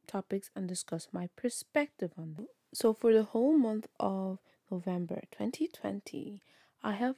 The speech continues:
brought people from different stages of life onto my podcast to talk about, um, that stage of life that they're in and to give advice to anyone who may be coming into that season of life. Now, it's so sad to say that this is the last episode of this series, aw,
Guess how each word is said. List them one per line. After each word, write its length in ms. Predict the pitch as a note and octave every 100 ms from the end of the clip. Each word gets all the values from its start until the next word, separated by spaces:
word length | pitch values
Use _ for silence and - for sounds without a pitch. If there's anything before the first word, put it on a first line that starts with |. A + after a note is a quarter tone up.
| -
brought 220 | G3+ -
people 480 | G3+ - G#3+ A#3 A#3
from 200 | - G3
different 320 | - G3 A#3
stages 240 | - B3 C4+
of 80 | C4+
life 280 | G#3 G3+ - -
onto 220 | F3+ -
my 120 | G3+ - C4
podcast 360 | B3+ F#3+ F#3+
to 60 | E3+
talk 300 | - F#3 -
about, 300 | F#3+ F#3+ - _ _ _ _ _ _ -
um, 440 | F#3 F#3+ F#3 F3+
that 180 | A3+ C4+
stage 300 | - G#3 -
of 120 | G3
life 180 | F#3 -
that 140 | F#3 -
they're 140 | F3+
in 260 | F3 E3+ E3+ _ _ _ _ -
and 760 | F#3 F#3 F#3 F3+ F3+ F3+ F#3+ - _
to 60 | _
give 140 | C4 B3+
advice 420 | A#3 F#3+ F#3+ -
to 160 | -
anyone 460 | G3 G3 G3 F#3 F3 -
who 80 |
may 260 | F#3 F#3 F#3
be 160 | F#3 A3
coming 500 | - F3+ F3+ F3+ - _ -
into 300 | A3+ B3+ G3+
that 180 | - -
season 340 | - F3+ F#3+
of 160 | F3+ E3+
life. 120 | E3+ _ _ _ _ _ _
Now, 320 | B3 A3 A3
it's 160 | B3 -
so 120 | C4
sad 300 | C4 C4+ C4+ -
to 100 | D#4+
say 440 | - B3+ A3+ A3+
that 140 | A#3+ A#3+
this 200 | - C4
is 60 |
the 140 | C4+ C4
last 420 | B3+ A3+ A#3 -
episode 460 | B3+ - - C4 C4
of 100 | C4+
this 200 | D4 -
series, 760 | - C4+ C4 C4 C4+ F4+ - -
aw, 540 | C#4 C4 B3+ C4